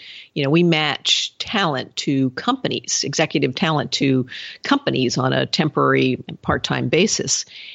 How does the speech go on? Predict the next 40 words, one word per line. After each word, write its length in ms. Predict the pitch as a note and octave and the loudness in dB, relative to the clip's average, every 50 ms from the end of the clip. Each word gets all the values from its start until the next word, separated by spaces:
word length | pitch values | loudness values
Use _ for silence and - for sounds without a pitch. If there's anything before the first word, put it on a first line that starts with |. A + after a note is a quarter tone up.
| - - - | -20 -8 -4
And 400 | D#3+ E3 D#3+ D#3+ D#3 D3+ D3+ C#3 - | -2 0 2 2 2 0 0 -2 -2
we 220 | D3+ D#3+ G3+ A3 | 0 2 2 2
have 260 | G3 F#3 G3+ F#3 F3+ | 2 2 0 -2 0
to 80 | - E3+ | 0 0
make 240 | E3 D#3+ D#3 D3+ - | 2 2 2 2 0
sure 420 | - - - F#3 F3 E3+ E3 D#3+ C#3 | 0 0 2 4 4 4 4 4 2
that 280 | D3+ D3 C#3+ - - - - - - - _ - | 2 0 0 -2 -4 -12 -20 -20 -20 -8 _ -2
it's 220 | F#3 F3+ - G3+ | -2 0 2 2
not 260 | F#3+ F#3+ F3+ D3 D3+ | 2 2 2 0 0
just 380 | - - G3 E3+ F3 - - - | 0 0 2 0 0 -2 -8 -8
the, 80 | D3+ | -4
s-, 180 | - - - - - - | -2 -2 -2 -4 -6 -6
the 100 | - D#3+ | -6 -4
skill 400 | C#3 - - - - A3+ A#3+ B3+ | -2 -2 -2 0 2 2 2 2
sets 420 | - - - F3 C3+ C3+ - - - | 0 0 0 0 0 -2 -4 -8 -6
that 160 | - D3 - | -6 -6 -4
they 140 | - C#3 D#3 | -4 -4 -4
have. 400 | D3+ E3 B2+ B2+ C3 C3 C3+ F3+ G#3+ - _ - - - - - - - - _ _ | -4 -2 -2 -2 0 0 0 -2 -4 -4 _ -12 -20 -20 -20 -20 -20 -20 -20 _ _
It, 160 | - E3 - - | -2 -2 0 2
they, 140 | E3+ D#3 - - | 0 0 0 0
we 160 | - E3+ E3 D#3+ | 0 2 4 4
often 360 | D#3 E3+ - - F#3+ F3+ - - - | 4 4 2 -2 -6 -8 -8 -4 0
also 240 | - G3+ G#3+ - F#3+ | 0 0 2 0 0
have 220 | F3+ F3 D#3+ - | 0 0 -2 -2
to 80 | - - | -2 0
make 200 | D3 D3+ D3 - | 0 0 2 2
sure 300 | - - - E3+ E3 D#3 | 0 0 2 2 2 2
that 200 | D3+ D#3 C#3+ - - - - - _ _ _ - | 2 2 0 0 -4 -10 -20 -20 _ _ _ -14
the 60 | - | -12
personalities, 1040 | - - - - G#3 - - F#3 F3 D#3+ D#3+ E3 D#3 D#3 C#3+ C3+ C3 A#2 B2+ C3 - | -10 -4 -2 0 2 2 2 2 2 2 2 2 2 2 2 0 0 -2 -2 -4 -4
the 100 | - E3 - _ - | -4 -4 -4 _ -4
cultural 600 | - - - G#3 G3 - - - F3 E3 D3 D3 | -6 -2 0 0 0 0 0 2 2 2 2 2
fit, 420 | - - - D#3+ C3+ B2 - - | 0 -2 0 0 0 0 0 0
the 120 | - D#3+ D#3+ | 0 2 2
leadership 680 | D#3+ F3 G#3 G#3 G#3 F#3+ E3 - - - D3 B2+ - | 4 4 4 6 6 4 4 4 2 2 0 0 0
style, 540 | - - - E3+ C#3+ C3 C3+ B2 B2+ B2 - - - - - - - _ - | 0 0 2 2 2 2 2 2 0 0 -4 -8 -16 -20 -20 -20 -12 _ 0
everything 440 | G#3 A#3 B3 A#3+ A3+ - G#3 F3+ E3+ | 2 2 4 2 2 2 2 2 0
has 360 | F3 - - E3 F3+ - - | 0 0 0 -2 -2 -2 -4
to 160 | - - D3+ | -4 -4 -2
gel 680 | C3 C3 - F3+ E3 E3 D#3+ D3+ C#3+ C3 B2+ C3 C3 | -2 0 2 4 4 6 4 4 4 2 2 0 -2